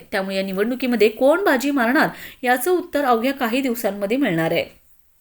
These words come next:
दरम्यान सांगली मनपाच्या मावळत्या सभागृहामध्ये भाजपाची सत्ता होती. भाजपाने अठ्ठ्याहत्तर पैकी एक्केचाळीस जागा जिंकल्या होत्या,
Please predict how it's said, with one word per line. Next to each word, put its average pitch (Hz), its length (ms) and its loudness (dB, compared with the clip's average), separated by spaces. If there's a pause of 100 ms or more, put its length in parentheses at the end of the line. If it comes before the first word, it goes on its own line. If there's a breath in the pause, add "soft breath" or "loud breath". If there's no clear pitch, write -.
(200)
दरम्यान 294 380 -2
सांगली 302 380 0
मनपाच्या 277 520 0
मावळत्या 254 560 2
सभागृहामध्ये 247 720 2
भाजपाची 220 560 -2
सत्ता 220 280 0
होती. 175 320 -2
भाजपाने 208 420 0
अठ्ठ्याहत्तर 220 500 -4
पैकी 226 300 -2
एक्केचाळीस 247 540 -2
जागा 196 240 0
जिंकल्या 185 380 -2
होत्या, 175 260 0